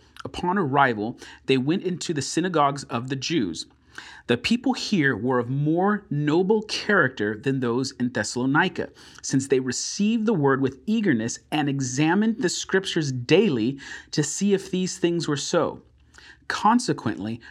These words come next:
many of them believed, including a number of the prominent Greek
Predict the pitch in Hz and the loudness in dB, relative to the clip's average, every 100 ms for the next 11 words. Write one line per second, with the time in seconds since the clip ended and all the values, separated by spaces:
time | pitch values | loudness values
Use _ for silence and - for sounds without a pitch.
0 | - 127 143 175 190 147 156 156 143 139 | -4 0 2 0 -2 0 0 0 -2 0
1 | 117 113 - 120 - 147 139 127 120 120 | 0 -2 -4 -4 -2 0 0 0 0 2
2 | 123 156 160 127 127 - - 123 135 110 | 2 2 2 0 -4 0 4 4 2 -2
3 | 110 104 104 | -4 -6 -6